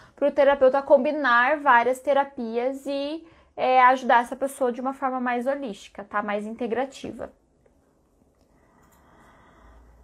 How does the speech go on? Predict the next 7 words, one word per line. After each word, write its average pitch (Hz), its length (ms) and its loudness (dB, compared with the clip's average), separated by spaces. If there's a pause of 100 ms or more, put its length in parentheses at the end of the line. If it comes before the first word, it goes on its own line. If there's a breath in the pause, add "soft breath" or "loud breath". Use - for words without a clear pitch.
(1500 soft breath)
Como 285 280 2
usar 277 340 4
óleos 269 300 2
essenciais 269 880 -4
pra 240 240 0
emagrecer? 254 880 -2
Ingerindo? 202 960 -2